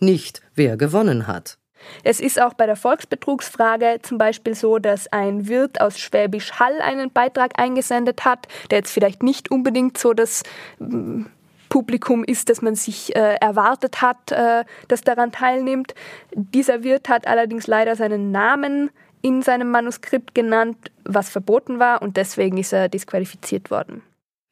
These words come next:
Speaker 1: Wer die Anonymität nicht wahrt, wird vom Verfahren also ausgeschlossen. Das sind im Falle der Volksbetrugsfrage vier Einreichungen.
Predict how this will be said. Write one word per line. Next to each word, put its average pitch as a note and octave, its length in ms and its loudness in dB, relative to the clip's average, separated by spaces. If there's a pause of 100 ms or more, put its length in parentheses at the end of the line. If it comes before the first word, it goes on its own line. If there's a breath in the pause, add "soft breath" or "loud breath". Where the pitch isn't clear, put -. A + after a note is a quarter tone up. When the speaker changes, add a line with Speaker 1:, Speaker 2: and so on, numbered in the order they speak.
Speaker 1:
Wer G3+ 180 2
die A3+ 200 2
Anonymität G#3 800 4
nicht E3 320 -2
wahrt, C3+ 440 0
wird E3 180 0
vom F3+ 220 -2
Verfahren B2+ 500 0
also B2+ 320 0
ausgeschlossen. A#2 920 -2 (340 loud breath)
Das C#3+ 160 -2
sind G3 180 2
im C#3+ 140 2
Falle D3+ 320 2
der C#3 120 2
Volksbetrugsfrage C#3+ 1200 0
vier D3 440 0
Einreichungen. B2 840 0